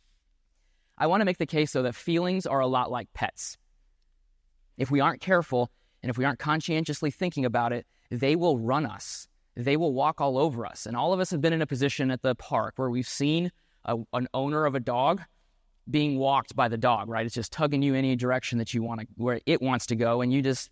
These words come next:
haplessly follow along after it. And I think if we're not careful, emotions can become that. They can become domineering, insisting that what they feel is the most real thing in the world, and you'd better respond. And you can either just let it run you,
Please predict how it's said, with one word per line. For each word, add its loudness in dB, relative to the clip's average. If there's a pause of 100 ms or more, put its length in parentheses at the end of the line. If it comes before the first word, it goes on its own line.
(160)
haplessly -4
follow -2
along -2 (160)
after -4
it. -10 (420)
And 0
I 0
think -2
if 2
we're 4
not 2
careful, 2
emotions 0
can 0
become 0
that. -4
They -2
can -4
become -2
domineering, 0 (240)
insisting 0
that 2
what 0
they 0
feel 0
is -2
the 0
most -2
real 2
thing -2
in 0
the -2
world, -2 (240)
and 0
you'd -2
better 4
respond. -4 (480)
And 0
you 2
can 0
either 0
just 0
let 4
it 0
run 2
you, 0